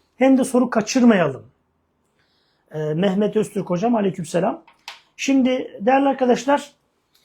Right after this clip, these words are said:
e, müdarebe şirketi, e, öncelikle kar paylaşımı esasına dayanan bir şirkettir.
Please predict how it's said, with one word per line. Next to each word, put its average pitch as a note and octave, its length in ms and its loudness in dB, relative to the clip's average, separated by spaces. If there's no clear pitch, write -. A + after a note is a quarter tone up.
e, F#3+ 180 -8
müdarebe C4+ 680 2
şirketi, A#3+ 540 0
e, - 240 -4
öncelikle C#4 680 -2
kar D4+ 300 2
paylaşımı B3 500 0
esasına B3 480 -2
dayanan A3+ 420 2
bir F#3+ 40 -2
şirkettir. G#3+ 880 -4